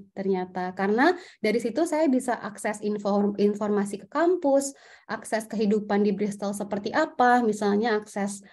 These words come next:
mata kuliah na-, yang nanti akan dipelajari seperti apa, dan sebagainya. Eh, mungkin teman-teman banyak yang, eh, masih,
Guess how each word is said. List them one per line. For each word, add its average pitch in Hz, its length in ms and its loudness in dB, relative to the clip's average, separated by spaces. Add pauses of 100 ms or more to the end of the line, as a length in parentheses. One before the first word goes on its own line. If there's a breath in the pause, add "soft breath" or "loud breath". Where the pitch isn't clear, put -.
(140)
mata 214 240 -2
kuliah 220 240 2
na-, 208 220 6
yang 208 180 4
nanti 202 300 4
akan 202 260 0
dipelajari 202 400 0
seperti 202 400 -8
apa, 240 320 -2
dan 196 160 2
sebagainya. 185 800 -2 (460 loud breath)
Eh, 202 320 2
mungkin 208 320 0
teman-teman 240 500 0
banyak 202 360 -2 (100)
yang, 190 400 -2
eh, 185 300 -4
masih, 196 580 -4